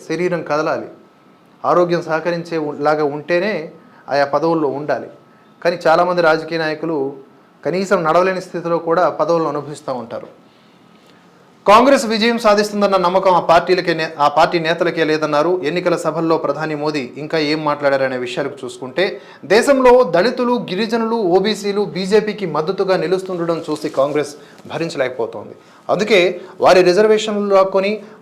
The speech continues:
మైనారిటీలకు కట్టబెట్టాలని పథకం వేసింది. కాంగ్రెస్ అధికారంలోకి వస్తే జిహాదీ ఓటు బ్యాంకు కోసం ఎస్సీ, ఎస్టీ, ఓబీసీల రిజర్వేషన్లు లాక్కోవడం తథ్యం. కాంగ్రెస్తో పాటుగా విపక్ష కూటమికి నేను మూడు సవాళ్లు విసురుతున్నా. మొదటిది,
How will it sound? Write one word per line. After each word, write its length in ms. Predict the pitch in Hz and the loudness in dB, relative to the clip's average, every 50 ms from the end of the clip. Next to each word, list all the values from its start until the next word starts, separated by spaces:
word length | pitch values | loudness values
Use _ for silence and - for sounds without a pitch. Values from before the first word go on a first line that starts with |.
| - | -4
మైనారిటీలకు 640 | 123 156 190 214 226 233 233 226 226 214 202 - 185 | -2 0 0 2 2 2 2 2 0 -2 -2 -4 -2
కట్టబెట్టాలని 640 | - 185 180 185 185 185 180 185 185 170 165 165 160 | 0 0 0 0 0 -2 0 2 2 0 2 0 -2
పథకం 400 | 147 - 139 139 143 160 151 143 | -2 -2 -2 -2 -2 -6 -8 -6
వేసింది. 400 | 135 131 123 127 123 110 110 - - - - - _ _ - | -4 -4 -6 -6 -10 -12 -12 -14 -16 -20 -20 -20 _ _ 4
కాంగ్రెస్ 340 | 185 208 226 240 254 - 220 | 6 6 6 6 4 4 4
అధికారంలోకి 640 | 196 180 202 - 220 214 214 214 208 202 202 - 180 | 4 4 4 4 4 4 4 4 4 2 2 2 2
వస్తే 440 | 175 180 180 - 208 208 214 208 - - - - 131 | 2 2 0 0 0 0 0 0 -4 -10 -18 -18 -12
జిహాదీ 460 | 127 139 190 214 202 208 214 208 214 | -4 -2 0 2 4 6 4 4 4
ఓటు 300 | 196 175 - 185 185 185 | 4 4 4 4 2 2
బ్యాంకు 340 | 160 156 170 170 170 170 165 | 2 2 2 2 2 0 -4
కోసం 420 | 151 - 151 151 151 185 190 196 185 - - - - - | -4 -4 -4 -2 0 0 0 0 -4 -12 -18 -16 -6 -4
ఎస్సీ, 280 | 156 175 - - 247 233 | -4 -4 -2 -2 0 0
ఎస్టీ, 300 | 214 - - - 214 202 | 0 0 -2 -4 0 2
ఓబీసీల 560 | 180 180 180 180 190 185 - 190 180 175 160 | 2 4 2 2 -2 -2 -2 0 0 2 0
రిజర్వేషన్లు 680 | 151 143 - 175 180 170 170 165 - - 156 151 151 | 0 -2 -2 -4 -4 -4 -4 -4 -6 -6 -6 -4 -2
లాక్కోవడం 640 | 131 120 127 139 - - - 147 143 135 127 123 127 - | 0 0 0 0 0 -4 -4 -4 -2 -2 -2 -4 -4 -6
తథ్యం. 260 | 131 120 - - 131 92 - - _ _ _ - | -6 -6 -6 -8 -12 -14 -16 -20 _ _ _ 4
కాంగ్రెస్తో 420 | 196 226 254 277 277 - - 269 | 6 6 8 6 4 4 4 4
పాటుగా 680 | - - 214 202 202 202 196 185 156 160 165 - - - - - - | 4 6 4 4 6 6 6 6 6 6 4 0 -4 -12 -16 -4 -2
విపక్ష 340 | 165 180 190 - 233 - 240 | 0 0 0 0 0 0 -2
కూటమికి 640 | 240 202 202 196 196 196 190 185 190 170 143 117 | 2 2 2 2 2 0 0 0 0 0 0 -2
నేను 220 | 127 156 175 175 175 | -2 0 0 0 0
మూడు 260 | 156 160 165 170 165 | 0 0 0 0 2
సవాళ్లు 420 | 170 - 151 160 180 190 185 165 | 2 2 4 6 6 6 6 4
విసురుతున్నా. 520 | 139 135 - 156 151 147 - 127 110 113 117 | 2 -2 -4 -6 -8 -8 -8 -8 -8 -8 -6
మొదటిది, 580 | 120 139 175 202 202 180 175 175 190 185 - | -4 -2 0 0 0 0 0 0 0 -2 -6